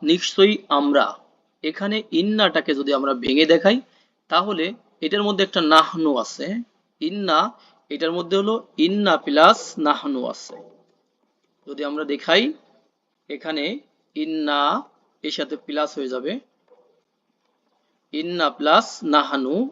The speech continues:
নুন, হা, নুন, নাহানু equal to হয়ে যাবে আমাদের, কি হয়ে যাবে?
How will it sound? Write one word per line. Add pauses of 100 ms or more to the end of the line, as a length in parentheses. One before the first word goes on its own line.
(120)
নুন,
হা, (240)
নুন, (580)
নাহানু (640)
equal
to
হয়ে
যাবে
আমাদের,
কি
হয়ে
যাবে?